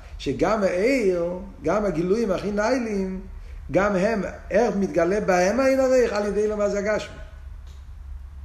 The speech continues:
כן? וממילא בוא ללמד ונמצא לומד. זאת אומרת, כן, ממילא מובן, זה מה שהרב אומר, מכיוון שדווקא בלמה זה הגשמי נמצא עצמוס,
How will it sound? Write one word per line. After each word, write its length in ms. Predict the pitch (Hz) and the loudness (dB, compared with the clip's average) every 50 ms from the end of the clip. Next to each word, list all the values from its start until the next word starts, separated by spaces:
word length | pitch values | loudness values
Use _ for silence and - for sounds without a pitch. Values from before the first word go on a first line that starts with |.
| - - - - | -14 -14 -14 -10
כן? 220 | - 123 117 139 165 170 - - - - - - - - - - - - - - | -8 -6 -6 -6 -6 -8 -10 -14 -14 -14 -12 -12 -12 -14 -14 -14 -14 -14 -8 -4
וממילא 560 | - 143 156 156 156 165 175 214 262 240 220 196 | 0 0 2 2 2 2 2 2 2 2 0 0
בוא 220 | 165 151 180 208 | 0 2 2 2
ללמד 400 | 214 208 180 185 190 208 214 214 202 | 4 4 4 4 4 2 2 0 0
ונמצא 340 | 196 196 208 208 - 202 214 | 0 0 -2 -2 0 0 0
לומד. 240 | 220 233 226 185 151 127 | 0 0 0 -2 -4 -4
זאת 240 | 127 113 156 156 160 | -2 -2 -2 0 0
אומרת, 400 | 156 160 190 226 - 170 131 - - - - - - - - | 0 2 2 2 2 0 -2 -4 -8 -14 -16 -16 -16 -14 -4
כן, 260 | - 123 135 160 - - 143 120 | 0 2 2 2 2 0 -2 -2
ממילא 320 | 123 139 175 208 233 214 214 | 0 2 2 2 2 0 0
מובן, 420 | 196 190 180 175 190 196 185 - - - - - - - - - - - - | 0 0 2 2 0 0 0 -2 -4 -8 -12 -14 -14 -14 -14 -14 -16 -12 -6
זה 80 | - 143 | -4 -2
מה 80 | 165 156 | -2 -2
שהרב 240 | 139 165 170 175 | 0 -2 0 0
אומר, 180 | 180 180 165 - - - - - - | 0 0 -2 -4 -6 -10 -12 -4 0
מכיוון 640 | 143 151 147 - 160 143 147 175 202 226 226 208 | 2 2 2 2 0 0 2 2 2 2 2 0
שדווקא 580 | - 190 190 160 156 180 196 220 208 214 214 196 175 | 0 -2 -2 0 2 2 2 2 0 0 0 0 0
בלמה 400 | 180 180 180 175 175 190 202 196 | 2 0 0 2 2 0 2 2
זה 80 | 190 | 2
הגשמי 420 | 185 165 175 170 190 190 185 220 247 | 0 0 0 0 0 0 0 -2 -2
נמצא 340 | 233 233 233 - 226 226 | -2 -2 -2 -2 0 0
עצמוס, 580 | 226 220 - - 190 180 165 160 156 147 131 | 0 0 -2 -6 -8 -8 -8 -8 -10 -10 -12